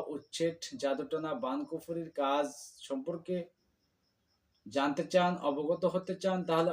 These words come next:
অবশ্যই আপনাদেরকে গুরু ধরতে হবে। গুরু ধরে তাদের কাছ থেকে জেনে নিতে হবে। যেমন ছায়াঘড়ি,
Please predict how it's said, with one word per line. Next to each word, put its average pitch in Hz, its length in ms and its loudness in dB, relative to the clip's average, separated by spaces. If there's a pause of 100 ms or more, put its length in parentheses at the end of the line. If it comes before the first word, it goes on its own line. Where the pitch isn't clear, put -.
(100)
অবশ্যই 190 500 0
আপনাদেরকে 180 680 0
গুরু 143 320 0
ধরতে 170 300 -2
হবে। 190 220 0
গুরু 139 260 -2
ধরে 147 200 0
তাদের 127 300 -2
কাছ 127 220 -4
থেকে 190 180 -2 (1400)
জেনে 180 260 8
নিতে 180 220 0
হবে। - 300 -12 (200)
যেমন 185 400 2
ছায়াঘড়ি, 170 720 0